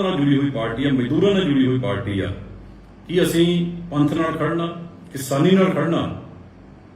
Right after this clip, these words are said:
ਕੋਈ ਪਾਰਟੀ ਨਾਲ ਗਦਾਰੀ ਆ? ਉਸ ਤੋਂ ਬਾਅਦ ਝੁੰਡਾ ਕਮੇਟੀ ਬਣਾਈ, ਤੁਸੀਂ ਬਣਾਈ, ਅਸੀਂ ਪੂਰੇ ਪੰਜਾਬ ਦੇ ਵਿੱਚ ਜਾ ਕੇ ਵਰਕਰਾਂ ਤੋਂ ਜੋ ਵੀ ਵਰਕਰਾਂ ਦੀ ਭਾਵਨਾ ਸੀ ਉਹ ਲਾਗੂ ਕਰ ਲਈ ਗਿਆ, ਤੁਸੀਂ ਨਹੀਂ ਮੰਨੇ।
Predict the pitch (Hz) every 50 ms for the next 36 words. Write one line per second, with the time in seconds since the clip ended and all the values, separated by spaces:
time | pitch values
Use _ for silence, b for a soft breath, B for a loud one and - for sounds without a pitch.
0 | - - - - - - - - 156 165 170 165 135 135 131 131 156 160 180 175
1 | 165 147 151 151 156 160 175 175 175 175 175 - - - - - - - - -
2 | - - - - - - - - - - - 147 - 190 190 185 180 175 - 156
3 | 131 117 139 143 147 160 165 151 156 165 165 147 131 127 151 156 - - - 175
4 | 175 160 135 131 135 143 139 - - - - - - - - - - - - -
5 | - 117 120 143 156 156 160 165 160 160 160 156 147 160 165 147 143 131 123 117
6 | 120 135 135 143 165 160 156 147 135 131 131 127 - 135 127 120 117 113 139 139
7 | 143 139 139 147 139 131 123 143 196 220 214 214 190 156 151 143 151 143 147 156
8 | 147 147 131 110 107 107 107 101 170 180 147 107 110 127 151 156 165 151 147 147
9 | 160 156 170 170 165 - - 170 143 - 170 190 180 165 156 160 156